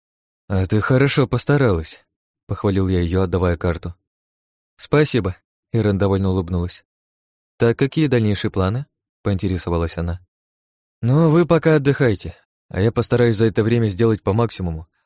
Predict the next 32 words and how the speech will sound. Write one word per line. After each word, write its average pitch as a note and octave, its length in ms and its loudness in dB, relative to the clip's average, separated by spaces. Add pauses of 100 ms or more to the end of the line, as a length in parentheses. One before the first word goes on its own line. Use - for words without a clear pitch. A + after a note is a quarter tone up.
после F#2+ 220 -2
чего B2 160 2
отправимся G#2 520 0
дальше», E2+ 340 -4 (600)
ответил F#2 460 -2
я F#2 240 -2
и - 20 -2
огляделся F2+ 480 -2
по - 100 -10
сторонам. F2 520 -4 (540)
Дело G2+ 200 0
в C3 40 -6
том, F3+ 140 0
что D3 160 -4
горячий A#2+ 340 0
источник A2+ 480 -4
в F#2 60 -4
этом G2+ 260 -4
каменном G2 360 -2
зале F#2 320 -4 (180)
служил D#3+ 320 -2
тупиком, A2 500 -4 (100)
и G#2+ 100 -4
дальше G#2+ 280 -2
дороги G2+ 340 -2
не F#2 160 0
было. E2 280 -10 (400)
С - 120 -6
одной A2 180 0
стороны, D3+ 300 0
это E3+ 200 0
здорово, A2 500 -2